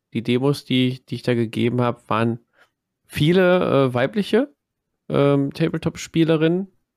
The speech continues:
und Interessierte, die auch sehr begeistert waren und sich dann damit eingedeckt haben. Gut, kann natürlich auch sein, dass jetzt nicht jeder die Umfrage mitbekommen hat. Aber ich hab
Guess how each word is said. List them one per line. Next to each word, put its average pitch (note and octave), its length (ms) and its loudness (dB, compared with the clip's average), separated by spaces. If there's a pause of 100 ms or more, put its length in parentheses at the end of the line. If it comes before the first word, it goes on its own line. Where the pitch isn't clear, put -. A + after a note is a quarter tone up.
(640)
und A#2+ 560 0
Interessierte, D3 880 -2 (320)
die B2 100 2
auch A#2 80 -2
sehr C#3 140 0
begeistert C3+ 540 0
waren F3 180 2
und D3 80 2
sich C3+ 120 -2
dann C3 200 -2
damit A#2 200 0
eingedeckt A#2+ 540 -2
haben. F2+ 200 -4
Gut, - 220 -14
kann A#2 120 -6
natürlich A2+ 280 -8
auch A#2 80 -6
sein, A#2 220 -8
dass A2+ 140 -10
jetzt A2 220 -14
nicht A2+ 120 -14
jeder G#2+ 180 -4
die G#2+ 100 -6
Umfrage - 420 -8
mitbekommen - 460 -12
hat. - 80 -10
Aber C#3+ 140 0
ich - 200 -4 (960)
hab F3 240 -2